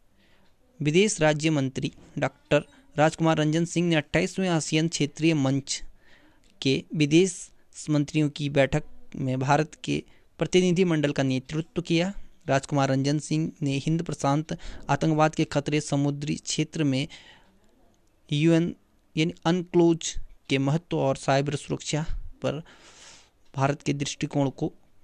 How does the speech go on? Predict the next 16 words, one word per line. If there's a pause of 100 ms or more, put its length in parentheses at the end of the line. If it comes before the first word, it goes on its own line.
(140)
प्रस्तुत
किया। (480)
ब्रुनोई
की
अध्यक्षता
में
इस
बैठक
का
आयोजन
किया
गया
था।
ठीक, (720)
इस
बार